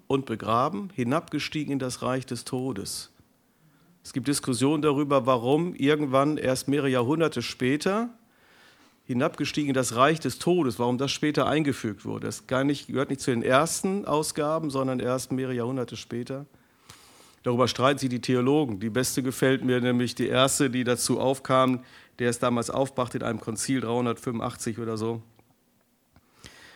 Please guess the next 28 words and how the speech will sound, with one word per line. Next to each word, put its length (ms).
diesen 200
Satz 220
dazu 320
zu 220
fügen, 420
um 220
deutlich 340
zu 160
machen, 380
Jesus 420
war 160
wirklich 360
tot. 520
Er 160
ist 120
ins 260
Reich 240
der 180
Toten 400
hinabgestiegen. 800
Das 200
war 280
seine 280
Begründung, 680
warum 280
er 60
diesen 260
Satz 500